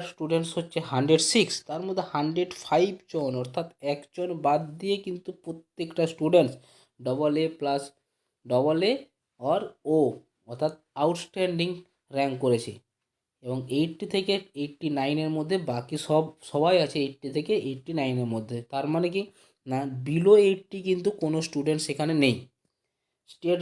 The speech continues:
র্যাঙ্ক ছিল আমাদের ফার্স্ট, ফোর্থ, সিক্সথ, সেভেন্থ তিনজন, এইটথ, তে-, নাইন্থ দুজন। এবার আমরা টু থাউজেন্ড টোয়েন্টি টু-তে দেখব যে ওয়ান টোয়েন্টি ওয়ান স্টুডেন্টস ছিল, তার মধ্যে নাইনটি পার্সেন্ট and above মার্কস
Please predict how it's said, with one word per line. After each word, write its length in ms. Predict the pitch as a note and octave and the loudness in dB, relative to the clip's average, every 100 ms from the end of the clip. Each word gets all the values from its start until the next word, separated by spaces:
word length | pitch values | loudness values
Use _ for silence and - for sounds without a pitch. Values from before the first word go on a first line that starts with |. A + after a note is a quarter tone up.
| F3 | 2
র্যাঙ্ক 180 | F#3+ G3 | 2 2
ছিল 160 | - F#3 F#3 | -4 0 2
আমাদের 240 | F3+ F3+ F3 - | 2 0 -2 0
ফার্স্ট, 340 | D3+ E3 E3+ - | 4 4 2 -10
ফোর্থ, 300 | D3 D#3 E3+ E3 - | -2 0 0 -6 -4
সিক্সথ, 320 | D3 E3 - _ | -4 -4 -8 _
সেভেন্থ 300 | C#3+ C3+ D3 D3 | -12 -4 -4 -4
তিনজন, 380 | D#3+ D#3 E3+ F3+ C#3 D3 | -6 -4 0 2 2 2
এইটথ, 220 | E3 - _ | 0 -4 _
তে-, 220 | D3+ C#3+ C3+ | -6 -4 -2
নাইন্থ 260 | C3+ D3+ E3+ - _ C3 | -2 -4 -6 -14 _ -6
দুজন। 300 | C3 A#2 - _ _ _ _ _ _ _ _ C#3 | -2 -2 -4 _ _ _ _ _ _ _ _ 0
এবার 200 | D#3+ F#3 | 2 2
আমরা 240 | G3 F#3+ F3 - _ _ _ | 2 0 0 -6 _ _ _
টু 40 | E3+ | -4
থাউজেন্ড 380 | F3 F3+ F#3+ F#3 | 2 2 2 -2
টোয়েন্টি 340 | E3+ E3+ F3 F#3 - G3+ G3+ _ _ _ _ _ _ | 4 4 4 -4 -2 -6 -8 _ _ _ _ _ _
টু-তে 200 | G3+ G3 F3+ | -8 0 2
দেখব 200 | C#3 B2 C3 E3+ - _ | 4 4 2 -2 -12 _
যে 100 | B2 B2+ | -4 2
ওয়ান 160 | D3+ E3+ | 2 2
টোয়েন্টি 320 | F#3 F#3 F#3 G3 | 2 2 2 4
ওয়ান 140 | F3+ F3+ - | 6 4 0
স্টুডেন্টস 320 | D#3+ E3+ E3+ | -4 -4 -4
ছিল, 120 | F#3 F#3+ D#3 | -2 -2 0
তার 160 | C3 C#3+ | -2 0
মধ্যে 280 | E3 E3 G3 A3 - _ _ A#2 | -4 0 2 2 0 _ _ -8
নাইনটি 480 | A#2 C3+ F3+ F#3+ G#3+ | -4 -2 -4 -6 -6
পার্সেন্ট 380 | G3+ G3+ A3 G3+ | -4 -4 -2 0
and 120 | F#3 D#3+ | 2 2
above 240 | E3 F#3+ F#3 | 2 -2 2
মার্কস 200 | E3+ | 2